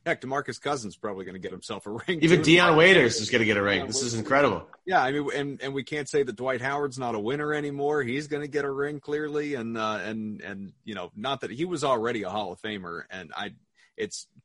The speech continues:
Speaker 1: kind of crazy to me that anyone is even questioning that. But, you know, this further cements that case. But, uh, let's, uh, in, in the interest of time, let's, let's focus a bit more on, on the Celtics themselves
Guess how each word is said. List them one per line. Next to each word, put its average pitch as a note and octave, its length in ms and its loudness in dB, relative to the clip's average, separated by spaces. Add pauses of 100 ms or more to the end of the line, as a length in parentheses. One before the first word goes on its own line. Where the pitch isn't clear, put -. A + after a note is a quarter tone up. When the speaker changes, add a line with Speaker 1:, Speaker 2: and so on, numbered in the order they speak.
(160)
Speaker 1:
kind D3 220 2
of A2 80 -8
crazy B2 360 -2
to A2 120 -12
me A2 140 -2
that G2 100 -8
anyone G#2 320 -6
is G2 140 -10
even F2+ 160 -12
questioning F#2+ 500 -8
that. F2+ 260 -8
But, G#2+ 160 -6 (320)
you A#2 80 -8
know, A2 100 -2
this A2 200 -4
further A#2 520 -2 (100)
cements A2+ 440 -8
that F#2+ 220 -10
case. - 400 -10
But, A2+ 200 -8 (100)
uh, A2+ 240 -4
let's, E3 400 -8 (640)
uh, D3 240 0
in, D#3+ 220 -4
in F3 220 -6
the D#3+ 260 -4
interest F#3 360 -4
of C#3 100 -10
time, A2+ 320 -4
let's, E3+ 360 -8
let's D#3+ 240 -8
focus D3 560 -4 (600)
a C#3 40 -12
bit C#3 220 4
more C#3+ 240 0
on, B2+ 240 -4
on C3 140 -8
the B2 80 -6
Celtics D#3 500 -4
themselves A#2 680 -4